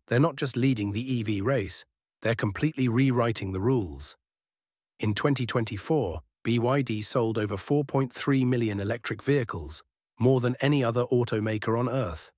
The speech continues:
And just when the industry thought they had B Y D all figured out,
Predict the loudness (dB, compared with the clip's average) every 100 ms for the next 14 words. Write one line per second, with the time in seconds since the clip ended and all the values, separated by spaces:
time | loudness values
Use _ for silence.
0 | _ _ _ _ _ -8 0 2 2 -2
1 | -2 0 0 0 -4 -6 -2 0 0 0
2 | -2 -2 0 0 2 2 0 0 -4 0
3 | 0 0 -2 -2 0 0 0 -4